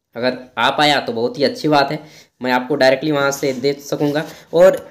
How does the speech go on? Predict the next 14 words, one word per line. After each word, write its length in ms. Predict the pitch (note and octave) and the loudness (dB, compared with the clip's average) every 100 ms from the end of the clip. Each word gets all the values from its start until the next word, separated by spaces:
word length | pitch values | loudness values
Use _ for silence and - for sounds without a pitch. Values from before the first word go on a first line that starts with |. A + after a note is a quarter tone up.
| - | -18
उनकी 340 | F#3+ F3 F3 E3 | -6 -2 2 2
quality 440 | C#3+ F#3 F#3+ F#3+ A3+ | 4 2 4 2 2
देख 180 | A#3 | 4
रहे 100 | A#3 | 4
हैं 60 | F#3 | 2
ना, 100 | D3 | 2
झारखंड 380 | A#2+ D3 - F#3 | 0 -2 -2 -4
डीडी 140 | F3+ | -2
झारखंड, 340 | F3+ E3+ G#3 G3+ | 0 0 0 0
यार 220 | A3 A#3 | 0 -2
हमारे 280 | A3 G#3+ F#3+ | -2 -2 0
झारखंड 240 | G3 B3 | -2 -2
में 180 | B3 B3 | -2 -2
क्या, 220 | - G3+ | 0 2